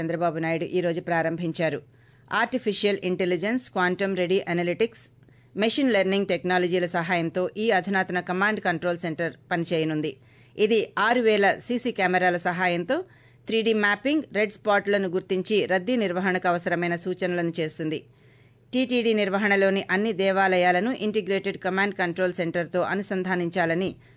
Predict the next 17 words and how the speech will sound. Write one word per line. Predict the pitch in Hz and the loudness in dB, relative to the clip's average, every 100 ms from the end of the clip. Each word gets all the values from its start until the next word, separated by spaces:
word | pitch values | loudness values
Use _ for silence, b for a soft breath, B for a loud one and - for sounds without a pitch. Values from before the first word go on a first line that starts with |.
| - | -6
ముఖ్యమంత్రి | 190 214 190 180 170 | -4 -2 -2 0 -2
ఈ | 156 196 | 0 0
సందర్భంగా | 196 185 175 175 170 | 0 -2 -2 -4 -2
అధికారులకు | 165 165 196 190 165 165 165 | -2 -2 -2 -2 -2 -2 -6
సూచించారు. | 175 156 160 175 160 143 - _ _ _ _ _ _ b b b b b b b b _ _ _ _ _ _ _ _ - | -8 -8 -6 -2 -2 -2 -10 _ _ _ _ _ _ b b b b b b b b _ _ _ _ _ _ _ _ -2
బంగాళాఖాతంలో | 240 277 330 339 320 220 202 208 220 175 | 2 4 4 4 4 0 0 0 2 2
అల్పపీడన | 196 220 233 226 208 202 | 2 0 2 2 2 0
ప్రభావంతో | 196 175 190 185 180 196 | 0 -2 0 0 0 -2
తెలంగాణ, | 190 180 185 196 185 190 - | -2 0 0 2 2 2 0
ఒడిశా, | 175 196 - 185 - | -2 -2 0 0 2
ఆంధ్రప్రదేశ్ | 185 208 202 180 170 170 165 | 0 -2 -4 -4 -4 -2 -2
రాష్ట్రాల్లో | 165 - 170 220 | -4 -2 0 0
రేపు | 196 180 175 | 0 -2 -4
భారీ | 180 185 208 | -2 0 0
వర్షాలు | 175 165 175 165 | 0 -2 -2 -4
కురిసే | 170 151 180 | -6 -6 -6
అవకాశముందని | - 170 175 165 160 156 160 196 170 | -4 -4 -2 -4 -2 -4 -2 -2 -4